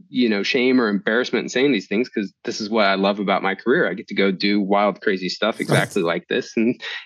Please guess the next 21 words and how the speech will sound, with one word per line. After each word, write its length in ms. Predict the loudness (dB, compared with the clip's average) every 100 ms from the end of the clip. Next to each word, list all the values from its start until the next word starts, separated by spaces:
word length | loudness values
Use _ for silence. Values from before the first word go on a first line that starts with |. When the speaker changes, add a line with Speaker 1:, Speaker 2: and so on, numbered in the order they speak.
| -6
Speaker 1:
and, 260 | 0 0 0 0 -2 -8
<laughs> 120 | -4
and 160 | -2 0
take 260 | 0 0
punts 420 | -2 0 0 -4 -14 -20 -16 -4
on 140 | 2
really 260 | 4 4 2
exotic 400 | 0 -2 -2 -2
themes. 400 | -2 -2 -6 -6
But 180 | 0 0
if 180 | -2 -2
that's 280 | 0 0 -4 -8
the 80 |
case, 600 | -4 -2 -2 -2 -4 -6 -10 _ _ _ _ 0
and 180 | 2
we 140 | 4 4
are, 340 | 4 2 0
and 160 | -2 -4
I 60 |
believe 480 | -4 -4 -2 0 2
this 220 | 0 -4